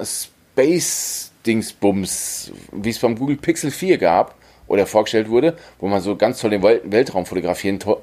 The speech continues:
kann. Ähm, das kommt jetzt auch bei dem Galaxy Space Zoom, genau, beim, kommt bei dem Galaxy S zwanzig Ultra mit dazu. Man kann's auch auf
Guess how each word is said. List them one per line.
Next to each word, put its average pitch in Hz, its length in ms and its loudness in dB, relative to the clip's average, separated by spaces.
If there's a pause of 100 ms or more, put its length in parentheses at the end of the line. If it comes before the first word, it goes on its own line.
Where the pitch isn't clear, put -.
kann. 123 280 0 (760)
Ähm, 104 640 0 (720)
das - 380 -2
kommt 120 360 0
jetzt - 520 0
auch 110 180 4
bei 104 160 2
dem 101 460 -4
Galaxy 110 600 0
Space - 380 0
Zoom, 78 200 -6
genau, 76 300 -6
beim, 85 380 -4 (440)
kommt 104 360 -4
bei 90 140 4
dem 90 460 -4 (420)
Galaxy 107 360 2
S 87 120 0
zwanzig 101 260 -2
Ultra 110 220 0
mit 90 100 0
dazu. 117 380 -2 (760)
Man 95 240 -2
kann's 147 340 0
auch 127 360 2
auf 101 280 2